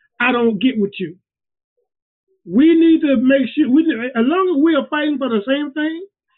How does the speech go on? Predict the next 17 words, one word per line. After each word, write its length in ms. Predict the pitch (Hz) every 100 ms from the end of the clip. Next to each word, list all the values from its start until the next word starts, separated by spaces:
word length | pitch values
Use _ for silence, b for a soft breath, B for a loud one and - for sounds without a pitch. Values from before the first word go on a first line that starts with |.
| _ 240
we 120 | 262
need 160 | 254
to 80 | 214
get 240 | 185 262 -
together 460 | 220 220 175 185 220 _ _ _ _ _ _ -
and 140 | 202
get 160 | 190 226
this 140 | 214 -
thing 200 | 220 196
worked 280 | 196 196 -
out 320 | 196 190 180 _ _ _ _ -
so 160 | 226
that 100 | 214
we 160 | 185 226
can 160 | 214 190
strive 440 | - 226 214 202
together 560 | 190 165 226 202 175